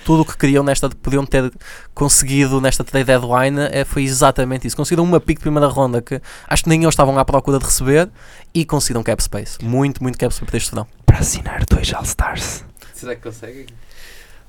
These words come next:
Speaker 1: Paulo Jorge tem amigos? Já conhecem? Não? Não
Speaker 2: Ouvi
Speaker 1: sei.
Speaker 2: dizer que Paulo Jorge e o LeBron são amigos.
Speaker 3: <laughs> Eu ouvi dizer é que, como nós dissemos antes, que ele andou a construir uma casa, não é?
Speaker 2: Ah.
Speaker 1: Exatamente, já.
Speaker 3: Por isso,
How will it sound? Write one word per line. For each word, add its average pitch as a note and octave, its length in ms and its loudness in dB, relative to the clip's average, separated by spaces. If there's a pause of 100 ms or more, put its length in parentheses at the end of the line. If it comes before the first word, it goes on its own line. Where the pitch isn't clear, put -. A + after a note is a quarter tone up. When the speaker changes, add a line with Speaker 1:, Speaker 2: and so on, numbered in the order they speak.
Speaker 1:
Paulo B2+ 160 0
Jorge A#2+ 200 0
tem C3 120 0
amigos? D3+ 520 -8
Já C3+ 160 -6
conhecem? D#3+ 480 -6
Não? F3+ 300 -6
Não F#3 100 -8
Speaker 2:
Ouvi - 160 0
Speaker 1:
sei. F3+ 60 0
Speaker 2:
dizer F#3 220 0
que F3+ 80 -8
Paulo - 200 4
Jorge - 300 -2
e - 40 0
o - 40 -4
LeBron - 260 4
são - 180 -8
amigos. - 520 -6 (600)
Speaker 3:
<laughs> B2 640 -2
Eu C3+ 100 2
ouvi B2+ 140 -2
dizer C3+ 180 -2
é D3 60 -4
que, D3+ 260 -6
como - 260 4
nós B2+ 140 -4
dissemos B2 360 -8
antes, B2+ 180 -10
que C#3 60 -12
ele B2+ 80 -8
andou B2 180 -10
a - 20 -10
construir B2 320 -10
uma B2+ 160 -10
casa, A2+ 300 -8
não F#2 80 -12
é? F#2+ 120 -12
Speaker 2:
Ah. C3+ 200 2
Speaker 1:
Exatamente, B2+ 640 0
já. B2 240 -2
Speaker 3:
Por C3 80 0
isso, C#3+ 220 -10